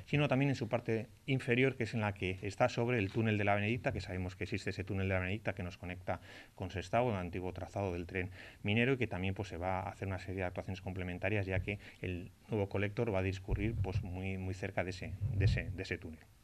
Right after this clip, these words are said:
Las obras se van a ejecutar en cuatro fases, de forma que en todo momento los sistemas de saneamiento van a estar funcionando y van a estar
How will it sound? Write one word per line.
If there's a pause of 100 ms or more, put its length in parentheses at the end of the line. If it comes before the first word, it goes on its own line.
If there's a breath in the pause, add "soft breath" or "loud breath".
(840 loud breath)
Las
obras
se
van
a
ejecutar
en
cuatro
fases,
de
forma
que
en
todo
momento
los
sistemas
de
saneamiento
van
a
estar
funcionando
y
van
a
estar